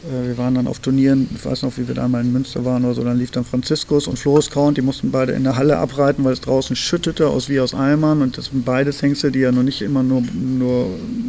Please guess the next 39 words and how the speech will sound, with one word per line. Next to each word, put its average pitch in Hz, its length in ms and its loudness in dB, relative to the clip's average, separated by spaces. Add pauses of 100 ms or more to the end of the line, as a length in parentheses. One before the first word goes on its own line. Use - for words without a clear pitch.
(140)
<laughs> - 520 6
am 135 160 4
langen 143 260 6
Zügelschritt 185 680 4
gehen 185 300 4
wollen, 196 200 6
sondern 160 220 4
richtig 151 380 -2
arbeiten. 156 500 2 (440)
Und 160 160 2
alle 196 280 6
standen 185 380 4
drumherum 165 580 4
und 151 120 2
gucken, 160 340 0
nicht? 135 220 0
Und 135 380 -2
wenn 139 140 2
er 135 80 2
dann, 139 200 0
wenn 143 140 2
er 139 80 4
dann 139 180 2
mal 139 200 2 (1200)
einen 139 240 -2
Schritt - 260 -2
nicht 139 220 0
richtig 151 320 -4
macht, 165 320 -2 (480)
das - 180 -4 (180)
verzeiht 127 440 -6
man 135 180 2
der 127 100 0
Ingrid 131 300 -2
Klimke 143 300 0
eher, 139 400 0
als 127 320 -6
wenn 131 140 0
da, 127 200 -2